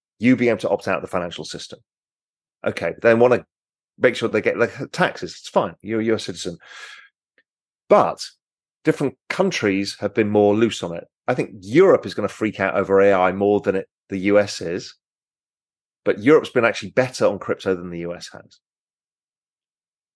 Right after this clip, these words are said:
Why? I don't know. But the crypto side of the equation is really important 'cause I've lived this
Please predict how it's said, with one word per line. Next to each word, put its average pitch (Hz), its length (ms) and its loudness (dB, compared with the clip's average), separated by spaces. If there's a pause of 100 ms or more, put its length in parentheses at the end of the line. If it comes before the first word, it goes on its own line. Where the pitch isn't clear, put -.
(180)
Why? 127 420 4 (480)
I 117 60 2
don't 98 240 2
know. 82 200 -18 (840)
But 147 260 4 (560)
the 127 100 -2
crypto 214 380 2
side 180 180 2
of 156 60 2
the 147 60 4
equation 117 360 0
is 101 120 -6
really 123 140 4
important 110 280 -4
'cause 107 80 0
I've 107 160 2
lived 113 440 2
this - 440 -4